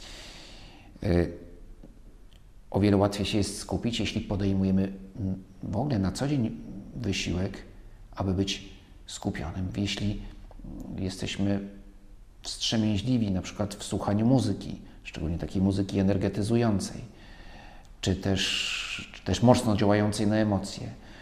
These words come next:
e, czy też w wypełnianiu swoich oczy pikselami, no, wrażeniami, e, gwałtownymi, e, bo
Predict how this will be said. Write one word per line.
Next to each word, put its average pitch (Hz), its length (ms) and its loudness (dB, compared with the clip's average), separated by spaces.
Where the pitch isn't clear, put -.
e, 87 360 -2
czy - 200 -6
też 104 380 -2
w - 80 -6
wypełnianiu 110 540 4
swoich 107 340 0
oczy 113 200 2
pikselami, 127 680 4
no, - 160 -6
wrażeniami, 117 840 6
e, - 200 -4
gwałtownymi, 113 920 4
e, 113 40 -2
bo 110 560 -2